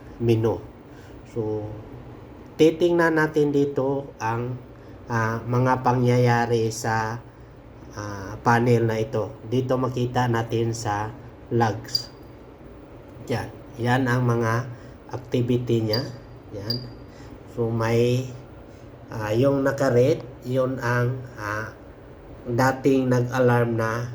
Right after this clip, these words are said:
device. Yan. Sa mezzanine, ah, floor, corridor, device number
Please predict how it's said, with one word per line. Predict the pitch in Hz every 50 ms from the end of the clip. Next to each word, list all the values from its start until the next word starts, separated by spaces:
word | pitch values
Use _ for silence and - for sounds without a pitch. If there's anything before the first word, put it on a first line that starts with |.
| - - -
device. | - 110 113 113 113 117 113 117 117 - - - - - - - - -
Yan. | - - - - - - - - - - - - - -
Sa | - - 107
mezzanine, | 104 110 117 127 123 117 - 127 120 117 117 120 127 123 123 135 151 156 156 156 - - - - - -
ah, | 110 110 110 104 107 104 - -
floor, | 131 127 123 135 156 170 180 190 - - - - - - - - - - - - - -
corridor, | - 127 123 131 127 123 131 127 123 123 113 - - - - - - - - - - -
device | 113 113 120 117 120 123 120 120 120 117 -
number | - 113 113 113 110 113 113 110